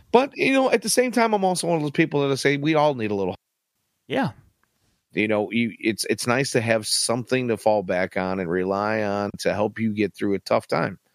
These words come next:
Speaker 1: You know, whether it be counseling or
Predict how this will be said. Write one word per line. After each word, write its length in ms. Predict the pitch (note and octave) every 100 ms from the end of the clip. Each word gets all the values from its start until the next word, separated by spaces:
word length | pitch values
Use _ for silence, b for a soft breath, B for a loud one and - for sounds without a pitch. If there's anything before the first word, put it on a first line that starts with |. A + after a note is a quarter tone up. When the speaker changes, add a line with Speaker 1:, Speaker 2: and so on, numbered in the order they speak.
| _ _ _ _ -
Speaker 1:
You 100 | G#2
know, 200 | G#2 G2+
whether 380 | A2 A2+ G#2 G2+
it 80 | F#2+
be 120 | G2
counseling 720 | - G2 A#2+ C3+ D3 D3+ D3+ C#3+ -
or 760 | G2+ F#2+ F#2+ F#2+ F#2 F#2 F2+